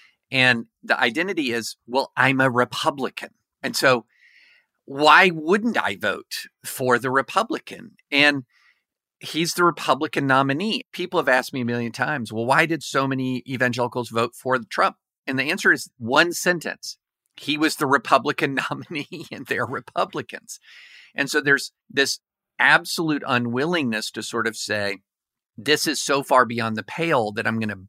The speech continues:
break with this kind of core sense of identity that I have to actively oppose it." And then therefore what that means is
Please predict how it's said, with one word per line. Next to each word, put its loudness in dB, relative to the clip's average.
break 0
with -4
this -8
kind -4
of -12
core -2
sense -4
of -4
identity -6
that -12
I -4
have -4
to -2
actively 2
oppose -6
it." -12
And -2
then 2
therefore 6
what 0
that 0
means -4
is -10